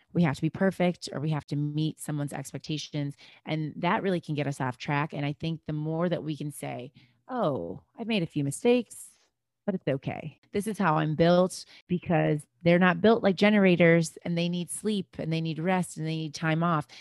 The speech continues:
Maybe they grew up with two generator parents who are constantly rushing them and pushing them and making them do things. And they just don't have the energy for that. So giving them, like, "It's okay. Like, this is how you're built,"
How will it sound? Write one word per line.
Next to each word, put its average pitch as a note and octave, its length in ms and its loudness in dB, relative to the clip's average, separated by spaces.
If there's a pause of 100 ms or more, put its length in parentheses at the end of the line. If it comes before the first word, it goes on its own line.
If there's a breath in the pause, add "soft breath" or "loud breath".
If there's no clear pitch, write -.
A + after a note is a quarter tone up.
(180 loud breath)
Maybe D#3 180 0
they D#3 140 4
grew D#3 180 4
up - 140 2
with - 180 -4
two G#3 560 2
generator D3+ 480 -2
parents C#3 600 -8 (360 soft breath)
who D#3 360 -4
are C#3 360 -6
constantly C#3+ 880 -6 (380)
rushing D3 520 -2
them B2 340 -14
and C#3 280 -14 (360)
pushing D#3 360 -2
them C3 340 -10
and D3+ 180 -10
making D3+ 360 -6
them C#3 180 -4
do F3+ 180 -2
things. C#3+ 380 -2 (340 loud breath)
And D#3+ 240 -4
they F3 100 -2
just G3 300 -2 (140)
don't F#3 220 4
have E3+ 280 4
the E3 140 2
energy G3 420 0
for A#2+ 160 -8
that. F#2 200 -8 (240 loud breath)
So F#3 200 -2
giving G#3 440 -2
them, D3+ 280 -4
like, C#3 180 -10
"It's - 100 -6
okay. F3+ 260 -2
Like, C#3 160 -8
this D3+ 160 -8
is C3+ 80 -8
how C3 120 0
you're B2 140 0
built," - 420 -10